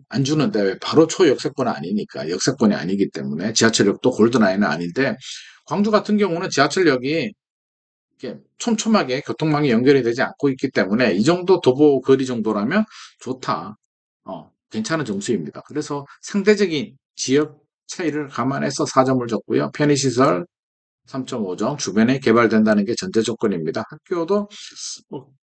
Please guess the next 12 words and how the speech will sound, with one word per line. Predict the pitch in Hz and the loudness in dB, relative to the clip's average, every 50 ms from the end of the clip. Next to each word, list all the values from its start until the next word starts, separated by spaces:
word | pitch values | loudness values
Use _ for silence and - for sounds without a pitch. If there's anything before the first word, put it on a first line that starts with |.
| _ _ | _ _
걸어서 | _ - 165 175 156 - 208 220 226 220 - - | _ -4 -4 -4 -2 -2 -2 -2 -2 -4 -8 -6
뭐, | 135 151 143 | 0 2 2
이용할 | 110 127 165 180 170 170 202 | 4 4 4 2 2 0 -2
수는 | 208 - 214 143 | -2 0 0 0
있으니까, | - - - 143 123 104 - 107 | 0 -2 -4 -4 -4 -2 -4 -4
바로 | - - 107 131 147 135 | 0 2 4 6 6 6
옆은 | 131 131 - - 160 | 4 4 2 -4 -4
아니어서 | 110 90 98 113 117 104 101 - - 123 - | -4 -2 -2 -2 -2 -4 -4 -6 -12 -10 -10
삼점오 | 120 123 120 - 113 101 98 95 82 87 | -10 -10 -8 -8 -8 -8 -4 -2 -4 -2
점 | 90 110 107 104 | 0 0 -2 0
줬고요. | 90 85 - _ - - - - 156 160 160 156 _ _ _ _ _ | -2 -6 -8 _ -14 -12 -12 -10 -10 -10 -12 -14 _ _ _ _ _
브랜드, | - - 139 151 165 165 156 180 185 190 196 202 202 202 202 202 190 | -6 -2 -2 -2 -2 0 2 4 4 4 4 2 2 0 0 -2 -2